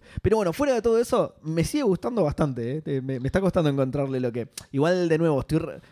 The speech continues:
rejugué una parte, no, no avancé mucho más de lo de la vez pasada. Rejugué una parte, jugué un poquito más del segundo capítulo. No sé, por ahora me gusta igual.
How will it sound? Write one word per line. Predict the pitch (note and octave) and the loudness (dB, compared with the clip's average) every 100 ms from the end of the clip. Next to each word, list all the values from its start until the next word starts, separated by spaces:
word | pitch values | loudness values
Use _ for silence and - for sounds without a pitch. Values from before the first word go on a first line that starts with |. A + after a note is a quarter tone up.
| - | -4
rejugué | C#3 B2+ C#3+ E3 | -4 0 2 2
una | F3 D#3+ | 2 2
parte, | F3+ F3 E3+ F3+ F3+ | 2 2 2 2 2
no, | E3 C#3+ | 2 0
no | D#3+ | 2
avancé | F3 E3+ D#3 | 2 2 2
mucho | D3+ C3+ C3+ | 0 0 0
más | C#3 C#3 | 0 0
de | A#2+ | 0
lo | A#2 | 0
de | |
la | A2+ | -2
vez | A#2+ | -2
pasada. | C3+ B2 A#2 G2 - _ _ | -4 -4 -6 -6 -10 _ _
Rejugué | A#2+ A#2 C3+ D3 | -8 -2 2 2
una | D#3 C#3+ | 2 2
parte, | D#3+ D#3 D3 | 2 0 -2
jugué | A#2+ B2+ | 0 0
un | C3 | 0
poquito | C3 C3 C#3 | 0 0 2
más | C#3+ | 4
del | C#3 | 2
segundo | B2+ C#3+ D3 C#3+ | 0 0 2 2
capítulo. | D3 D#3+ D3+ D#3+ E3+ - - _ - _ _ _ _ _ - | 2 0 2 0 0 -6 -18 _ -20 _ _ _ _ _ -8
No | C4+ | -4
sé, | B2 | -2
por | A#2+ F#3+ | -2 0
ahora | F#3 | 0
me | B2 | 2
gusta | G#2+ G#2+ G#2 | 2 2 0
igual. | F2+ F#2 | -2 -4